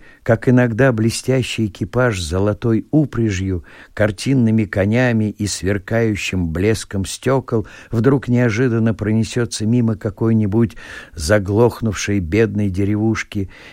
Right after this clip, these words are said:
не видавшей ничего, кроме сельской телеги, и долго мужики стоят, зевая с открытыми ртами, не надевая шапок, хотя давно уже унесся и пропал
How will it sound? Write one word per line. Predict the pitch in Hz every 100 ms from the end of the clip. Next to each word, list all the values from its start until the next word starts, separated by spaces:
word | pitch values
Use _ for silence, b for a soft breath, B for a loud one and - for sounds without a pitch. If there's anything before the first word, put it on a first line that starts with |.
| B
не | 101 127
видавшей | 139 147 170 - 151
ничего, | 151 151 - 139 170
кроме | 123 - 98 98
сельской | - 139 123 - 104
телеги, | 90 98 104 147 123 98 82 B B
и | 107
долго | 117 110 180 175 131
мужики | 131 131 117 117 160
стоят, | 139 - 117 120 151 143 - -
зевая | 78 110 113 165 143 117
с | -
открытыми | 113 110 - 127 139 123 113
ртами, | 107 98 - 156 139 113 90 B B B
не | 95 101
надевая | 110 101 113 131 127
шапок, | 110 - 151 123 95 - B B
хотя | - 123 117 139
давно | 143 139 175 190
уже | 113 92 101
унесся | - 92 92 131 147 - - 98
и |
пропал | 95 - 90 - 113 107